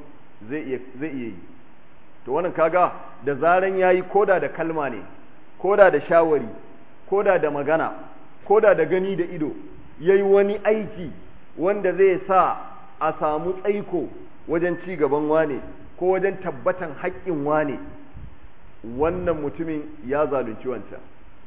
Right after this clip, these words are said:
Bai tsammanin samun gafara daga rahmar Allah a cikin wannan wata mai albarka sai in wancan ya yafe masa. To shi yasa raddul mazalim yana da matukar muhimmanci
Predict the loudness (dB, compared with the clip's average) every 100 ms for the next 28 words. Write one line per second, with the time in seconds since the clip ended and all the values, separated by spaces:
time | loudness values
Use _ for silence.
0 | -14 -14 -14 -14 -14 -2 0 0 0 -2
1 | 0 4 4 4 2 -2 -4 -2 -2 -2
2 | -4 -2 2 2 2 0 0 0 -2 0
3 | 0 0 0 -2 0 2 2 0 -4 -6
4 | -4 -2 -2 -2 -2 -4 -6 -6 -4 -4
5 | -6 -6 -8 -6 -6 -4 -6 -4 -4 -4
6 | -6 -10 -12 -12 -14 -14 -14 -14 -14 -14
7 | -14 -14 -14 -14 -12 -8 -6 2 6 6
8 | 4 -8 -12 -10 -2 0 0 0 -2 -2
9 | 0 0 0 -4 -8 -12 -14 -14 -14 -6
10 | 0 0 0 -2 -2 -2 0 -2 -2 -2
11 | -4 -8